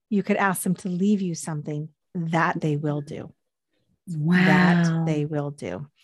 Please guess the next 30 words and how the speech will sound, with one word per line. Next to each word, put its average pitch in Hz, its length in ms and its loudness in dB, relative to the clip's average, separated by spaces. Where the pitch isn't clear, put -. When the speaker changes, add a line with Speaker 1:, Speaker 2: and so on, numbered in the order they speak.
Speaker 1:
So - 200 0
leave 190 300 2
me 226 120 8
a 226 40 4
little 226 160 2
something, 156 540 -2
and 151 160 -4
maybe 156 180 -2
it's 170 160 -6
a 202 80 0
rock, 190 540 0
uh, 170 180 -6
or 165 220 0
a 170 160 0
formation, 180 920 2
um, 160 180 0
of 185 240 0
rocks 240 320 2
or 202 60 -2
Speaker 2:
Mm. 185 80 -6
Speaker 1:
pebbles, 160 500 -2
or 160 200 0
maybe 165 240 2
it's 165 120 -4
a 175 60 -2
flower, 170 880 0
maybe 156 240 -2
it's 156 120 -10
a 196 40 0
feather. 180 720 2